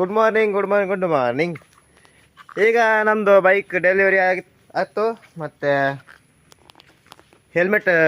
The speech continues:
ಸೆಲೆಕ್ಟ್ ಮಾಡ್ಲಿಕ್ಕೆ ಉಂಟಲ್ಲ ಬೈಕ್ನ ಪರವಾಗಿ, ಅದೊಂದು ಮಾಡ್ಲಿಕ್ಕೆ ಉಂಟು. ಈಗ ಹೆಲ್ಮೆಟ್ ಶಾಪಿಂಗ್ ಮಾಡುವ, ಅದರದ್ದು ಸ್ವಲ್ಪ ರಿಯಾಕ್ಷನ್ ಮತ್ತು ಹೆಲ್ಮೆಟ್ ಬೈಯಿಂಗ್ ವಿಡಿಯೋ ಎಲ್ಲ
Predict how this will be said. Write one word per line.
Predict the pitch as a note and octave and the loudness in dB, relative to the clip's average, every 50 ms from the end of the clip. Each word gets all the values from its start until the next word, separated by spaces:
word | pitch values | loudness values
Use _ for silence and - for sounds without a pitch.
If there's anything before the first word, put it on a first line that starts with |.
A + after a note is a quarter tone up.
| D3+ C#3+ D#3 | 4 4 4
ಸೆಲೆಕ್ಟ್ | F3+ F3 F#3 - F#3+ | 2 0 0 0 0
ಮಾಡ್ಲಿಕ್ಕೆ | F3+ E3+ D#3+ D3+ D#3 D#3 | 0 0 0 0 0 0
ಉಂಟಲ್ಲ | C#3 D#3 C#3 C#3+ D3 - - _ - C#3 C#3 | 2 2 0 0 -2 -6 -12 _ -8 -2 -2
ಬೈಕ್ನ | D3 D#3 - C3+ C#3+ C#3 C#3 | -2 -2 -2 -2 -4 -2 0
ಪರವಾಗಿ, | C#3+ C#3 C3+ C3 A#2+ B2 - _ _ _ _ _ _ _ _ _ _ _ _ _ _ _ _ _ _ _ _ _ _ _ _ - _ _ - | 0 0 0 -2 -4 -6 -14 _ _ _ _ _ _ _ _ _ _ _ _ _ _ _ _ _ _ _ _ _ _ _ _ -20 _ _ -4
ಅದೊಂದು | D3+ F3+ F#3 F3+ F3+ E3+ E3+ | -2 0 0 2 2 2 2
ಮಾಡ್ಲಿಕ್ಕೆ | F3 E3+ E3+ D#3+ E3 E3+ | 0 0 0 -2 -2 -2
ಉಂಟು. | D#3 F3 F#3+ F#3+ _ _ _ _ _ _ _ _ _ - _ _ _ _ _ _ _ _ _ _ _ _ - - _ _ - _ _ _ _ _ - - _ _ _ _ _ - - | 0 0 -2 -2 _ _ _ _ _ _ _ _ _ -20 _ _ _ _ _ _ _ _ _ _ _ _ -20 -20 _ _ -20 _ _ _ _ _ -20 -20 _ _ _ _ _ -10 -6
ಈಗ | D3+ D3+ D#3+ E3 | -2 0 0 0
ಹೆಲ್ಮೆಟ್ | E3+ F#3 G#3 G3 - G#3+ | 0 0 -2 -2 0 0
ಶಾಪಿಂಗ್ | G3 G3 G3 F#3+ F#3 F3+ | 0 0 0 -2 0 0
ಮಾಡುವ, | F3+ F3+ F3+ F#3 F#3 - _ _ _ _ _ _ _ _ _ _ _ _ _ _ _ _ _ _ _ _ _ - | 2 2 0 0 -2 -6 _ _ _ _ _ _ _ _ _ _ _ _ _ _ _ _ _ _ _ _ _ -6
ಅದರದ್ದು | D3+ E3 E3+ D#3 E3+ E3 D3 D3 | -2 -2 0 0 0 -2 -2 -2
ಸ್ವಲ್ಪ | F#3 F#3+ F#3 F#3 F3+ F#3+ | -4 -2 0 0 2 2
ರಿಯಾಕ್ಷನ್ | G3+ G#3 G#3 - G#3 G3+ G3 G3 | 2 2 0 0 -2 -2 0 0
ಮತ್ತು | G3 F#3+ - F#3 F3+ F3 F3+ F3+ F3 | -2 -2 -2 0 2 4 4 4 2
ಹೆಲ್ಮೆಟ್ | F3+ F3+ F#3 F#3 E3+ D3+ F3 | 2 2 0 -2 0 0 2
ಬೈಯಿಂಗ್ | F3 F3 F3+ F3 F3 E3+ E3 - D3 D#3+ | 2 2 2 0 -2 -6 -8 -8 -8 -6
ವಿಡಿಯೋ | E3 E3 E3+ F3 F3 F3+ F3 F3 | -4 0 2 2 4 4 4 4
ಎಲ್ಲ | F3+ F3 | 2 2